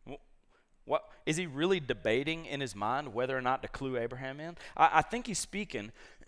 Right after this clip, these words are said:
<clears throat> I think he's speaking as one does in front of their kids at times. I, I've done this before. Like with my kids sometimes, whe-, when they were little, like, uh,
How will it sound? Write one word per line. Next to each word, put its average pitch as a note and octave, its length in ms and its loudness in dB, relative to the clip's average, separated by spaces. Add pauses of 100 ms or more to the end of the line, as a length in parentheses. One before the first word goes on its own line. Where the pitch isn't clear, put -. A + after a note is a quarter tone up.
(140)
<clears throat> - 560 2
I C#3+ 80 4
think A#3 180 4
he's G3+ 100 -2
speaking D#3+ 380 -4
as A#2 100 -4
one D3 240 -2
does B2+ 200 0
in G#2+ 80 -12
front A#2+ 160 -6
of F#2 60 -8
their F2 100 -8
kids C#3+ 420 -4
at - 120 -12
times. - 480 -16 (460)
I, E3+ 140 8 (140)
I've F3+ 120 8
done A#2+ 200 2
this G#2+ 100 -6
before. F3+ 480 -4 (640)
Like C#3+ 200 6
with D#3 140 -2
my E3 140 6
kids F#3 280 2
sometimes, D#3 420 2 (220)
whe-, F3+ 360 0
when G3 200 2
they F3 80 4
were C3+ 140 2
little, C3+ 500 4 (300)
like, C3+ 320 6 (120)
uh, - 60 -6